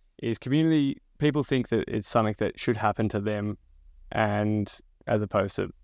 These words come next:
doing to other people. And it happens to you when you do it to other people. <laughs> Like, it's a, it's a two-person dance. You can't just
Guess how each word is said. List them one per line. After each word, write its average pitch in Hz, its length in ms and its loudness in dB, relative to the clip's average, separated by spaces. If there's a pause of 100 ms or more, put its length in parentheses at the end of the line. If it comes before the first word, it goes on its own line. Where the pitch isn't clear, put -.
(160)
doing 107 260 2
to - 120 -2
other 101 160 -2
people. - 400 -6 (720)
And 104 500 -2
it - 240 -6
happens 123 400 0
to 117 100 2
you 107 260 0
when 104 180 -2
you 101 80 0
do 98 160 0
it - 60 -6
to 90 100 -6
other 92 140 -4
people. - 280 -10 (180)
<laughs> 117 140 -4
Like, 117 180 2
it's 120 200 2
a, 107 200 2
it's - 160 -4
a 107 80 -2 (460)
two-person 107 540 0
dance. 95 380 -6
You - 100 -4
can't 107 240 0
just - 340 -4